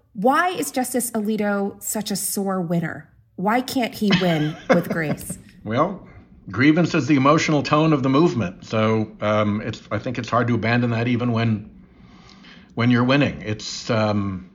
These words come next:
Speaker 2: it's kind of their emotional baseline. That's how you turn, you, you all as law professors know very well the difference between, you know, a sword and a shield.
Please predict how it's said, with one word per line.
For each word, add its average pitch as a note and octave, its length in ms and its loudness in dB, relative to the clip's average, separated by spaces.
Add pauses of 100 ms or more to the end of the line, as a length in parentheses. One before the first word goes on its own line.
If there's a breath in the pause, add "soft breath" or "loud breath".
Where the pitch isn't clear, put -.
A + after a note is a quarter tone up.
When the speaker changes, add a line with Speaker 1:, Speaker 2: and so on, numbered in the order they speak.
(200)
Speaker 2:
it's G#2 220 -12
kind G#2+ 180 -2
of G2+ 80 -2
their G#2 300 0
emotional A2 560 0 (260)
baseline. F2+ 680 -4 (440 loud breath)
That's C3+ 200 0
how F3 100 2
you C#3 180 4
turn, A#2+ 680 2 (320 loud breath)
you, C#3 200 -2
you C#3 200 2
all C3 240 6
as G#2+ 180 -2
law B2 140 0
professors A2+ 580 -2
know A2+ 160 0
very A2 260 -2
well A2 260 -2
the G#2 120 -4
difference A2+ 640 -4
between, G#2 680 -4
you A#2+ 80 -2
know, G2+ 180 -2 (240)
a A#2 60 0
sword A#2+ 580 0 (320)
and G#2+ 160 -2
a F#2+ 40 -4
shield. A#2+ 540 0